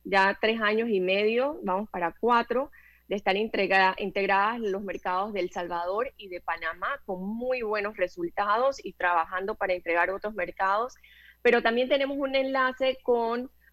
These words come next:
una infraestructura de mercado global de las más grandes como, los, como lo es Euroclear, para que los títulos que estén listados en la Bolsa de Valores de Panamá puedan ser adquiridos por inversionistas internacionales mediante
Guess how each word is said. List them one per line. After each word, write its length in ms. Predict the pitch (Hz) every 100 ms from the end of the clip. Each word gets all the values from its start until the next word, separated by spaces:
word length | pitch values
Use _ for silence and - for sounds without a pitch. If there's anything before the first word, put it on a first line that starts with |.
| _
una 420 | 233 240 247 254
infraestructura 600 | 233 214 214 202 - 226
de 60 | 240
mercado 640 | 185 180 220 214 220 240
global 760 | 214 196 196 190 202 202 240 -
de 140 | 196 190
las 140 | 180
más 260 | 185 226 240
grandes 340 | 220 214 240
como, 220 | 208 185
los, 280 | 170 175 _ -
como 200 | 185 180
lo 160 | 180 180
es 220 | 202 - -
Euroclear, 720 | 220 226 226 220 208 190 220 - - - -
para 220 | 220 220
que 140 | 220 214
los 200 | 226 -
títulos 440 | 294 240 269 277
que 100 | 202
estén 220 | - 220
listados 420 | 240 - 226 247
en 80 | 226
la 60 | 180
Bolsa 320 | 180 190 240
de 200 | 202 170 -
Valores 400 | 180 190 233 233
de 120 | 196
Panamá 600 | 180 185 196 247 254 285 -
puedan 280 | 214 226
ser 140 | 226 214
adquiridos 480 | 214 208 190 208 226
por 260 | - 240 240 - _ _ -
inversionistas 840 | 226 226 214 196 220 233 247 262
internacionales 920 | 240 196 170 170 165 170 185 175 185 208
mediante 600 | 180 156 147 - 156